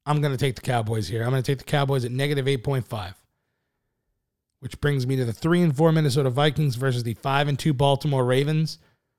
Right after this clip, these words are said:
The Vikings have a lot of talent, but they can't seem to put it together, and I don't know why. I don't know if it's a Kirk Cousins thing. I don't know if it's a offensive line thing.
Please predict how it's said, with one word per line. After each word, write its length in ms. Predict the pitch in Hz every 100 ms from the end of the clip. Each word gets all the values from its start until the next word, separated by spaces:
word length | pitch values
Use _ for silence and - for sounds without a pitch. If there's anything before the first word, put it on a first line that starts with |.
| _
The 180 | 131 147
Vikings 760 | 117 139 175 160 214 214 180 139
have 160 | - 151
a 60 | 127
lot 200 | 135 127
of 80 |
talent, 520 | - - 127 127 110 120
but 160 | 123
they 80 | 123
can't 420 | - - 175 139
seem 300 | - 165 156
to 80 | 131
put 200 | - 143
it 120 | 117
together, 420 | - 113 120 117
and 100 | 117
I 60 | 107
don't 320 | 92 131 127
know 80 | 120
why. 320 | 117 123 139
I 40 | 127
don't 100 | 120
know 100 | 120
if 80 |
it's 140 | 110 -
a 20 |
Kirk 240 | - 123
Cousins 340 | - 147 147 -
thing. 300 | 151 147 131
I 40 |
don't 100 | 120
know 120 | 123
if 100 | 113
it's 140 | 123 127
a 240 | 113 107
offensive 480 | 110 127 139 123 110
line 380 | 110 127 143 139
thing. 420 | - 143 151 151